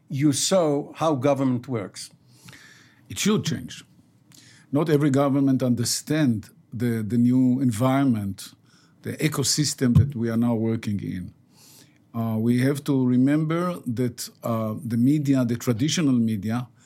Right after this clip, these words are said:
Speaker 2: even the one that we are now, uh, talking, um, in, uh, has s-, s-, dramatically changed. And now the social media, um, has a growing share in the market.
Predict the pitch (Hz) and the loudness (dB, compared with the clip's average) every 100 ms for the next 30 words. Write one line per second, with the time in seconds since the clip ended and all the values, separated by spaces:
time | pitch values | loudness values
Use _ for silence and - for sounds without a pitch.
0 | _ - 135 147 165 135 131 139 151 127 | _ -2 0 2 4 4 4 4 4 2
1 | 113 113 123 120 113 117 113 110 107 107 | 0 -2 -2 0 0 0 -2 -2 0 10
2 | 117 - 160 156 127 117 104 - 104 104 | 10 10 -4 -2 0 0 -2 -8 -10 -6
3 | 107 - - 117 113 120 - - - - | -6 -8 -10 -4 -2 -4 -6 -20 -20 -12
4 | 127 120 120 123 - 143 117 127 - - | -4 0 0 -2 -2 0 0 -4 -12 -12
5 | - - 131 151 170 151 - 113 - 117 | -10 -4 0 2 2 -2 -4 -4 -4 -4
6 | 107 131 - _ - - _ - 127 120 | -2 -4 -6 _ -20 -20 _ -6 0 2
7 | 135 151 175 135 - 160 160 156 120 117 | 4 2 0 0 0 -2 -2 -2 -2 -2
8 | 104 113 113 120 - - - 110 110 107 | -4 -4 -4 -4 -6 -14 -10 -6 -4 -4
9 | 110 - - 120 127 113 104 120 120 117 | -6 -8 -8 -2 -2 -2 -2 -2 -4 -4
10 | 117 123 143 160 156 139 127 - 175 165 | 0 4 4 4 2 2 -2 -4 -2 0
11 | 139 143 - - - - 135 131 131 127 | 0 -2 -10 -20 -8 0 2 4 4 2
12 | 123 - - - | 0 -4 -12 -14